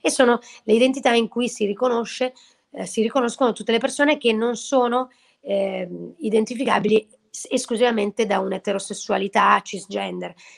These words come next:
Che cosa significa? Eh, che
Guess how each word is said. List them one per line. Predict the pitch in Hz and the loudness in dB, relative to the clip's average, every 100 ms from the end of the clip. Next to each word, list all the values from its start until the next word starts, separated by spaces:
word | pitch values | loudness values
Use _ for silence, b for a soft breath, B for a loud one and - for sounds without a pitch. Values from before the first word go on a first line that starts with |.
| B | B
Che | - | -10
cosa | 185 190 | -4 -2
significa? | 196 - 190 180 180 175 B B B B B | -2 -4 -4 -4 -6 -8 B B B B B
Eh, | - 190 180 175 175 175 | -6 -4 -4 -6 -8 -2
che | 254 233 185 | 2 2 0